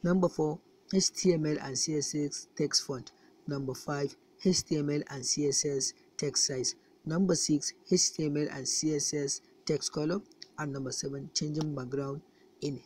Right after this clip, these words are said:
H T M L, in H T M L and C S S.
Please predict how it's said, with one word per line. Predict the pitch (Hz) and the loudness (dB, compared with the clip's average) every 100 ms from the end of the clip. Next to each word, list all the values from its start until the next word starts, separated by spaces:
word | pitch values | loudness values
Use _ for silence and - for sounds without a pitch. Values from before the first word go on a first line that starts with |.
| - | -2
H | 147 | -2
T | - 147 | 0 -2
M | 135 135 | -2 -4
L, | 131 147 _ - - - - - _ _ _ - | -6 -8 _ -20 -20 -20 -20 -20 _ _ _ -6
in | 151 | -2
H | 160 - | 0 0
T | - | -2
M | 147 147 | -2 -2
L | 131 | -2
and | 127 | -2
C | 143 | -2
S | 127 - | -2 -4
S. | - - | -4 -6